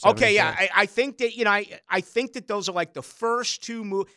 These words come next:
Speaker 1: you know, I went to some, uh, cartoon movies or whatever, you know, Sesame Streets or what,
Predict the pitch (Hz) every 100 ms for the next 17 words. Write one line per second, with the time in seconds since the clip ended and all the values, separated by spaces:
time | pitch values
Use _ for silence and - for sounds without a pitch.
0 | _ 311 285 262 262 - 214 196 175 156
1 | 135 123 - 208 160 - 202 180 127 107
2 | 104 104 101 117 107 123 117 98 98 110
3 | 107 - 143 127 123 123 - 135 113 117
4 | - 113 107